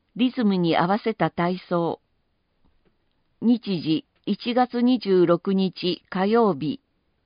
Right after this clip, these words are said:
午前十時三十分から正午。参加費三百円。定員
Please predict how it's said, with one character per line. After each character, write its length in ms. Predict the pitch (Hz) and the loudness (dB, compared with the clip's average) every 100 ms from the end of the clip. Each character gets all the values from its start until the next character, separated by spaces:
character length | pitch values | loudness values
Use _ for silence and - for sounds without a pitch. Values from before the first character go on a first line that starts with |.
| _ _ - | _ _ 0
午 160 | 240 226 | 0 4
前 320 | 185 156 - | 4 4 -4
十 320 | 185 220 247 190 | -12 -4 -4 -2
時 240 | 160 143 | -4 -2
三 260 | 208 220 226 | -2 0 -2
十 160 | 247 - - | -4 -10 -4
分 220 | 180 156 | -2 -2
か 180 | - 156 | -2 0
ら 220 | 147 - _ - | 0 -2 _ -8
正 260 | 247 233 180 | -2 0 -2
午。 280 | - 135 - _ _ _ _ _ _ _ _ _ _ _ _ _ _ _ - | -4 -6 -8 _ _ _ _ _ _ _ _ _ _ _ _ _ _ _ -4
参 220 | 233 262 | 0 0
加 120 | 262 240 | 0 -4
費 300 | - 180 - - | -2 -6 -6 -2
三 220 | 240 240 | 0 0
百 320 | 240 - 180 | -2 -2 0
円。 260 | 160 147 - _ _ _ _ _ - | 0 0 -6 _ _ _ _ _ -2
定 260 | 220 226 | 2 4
員 400 | 214 208 196 - | 2 0 0 -4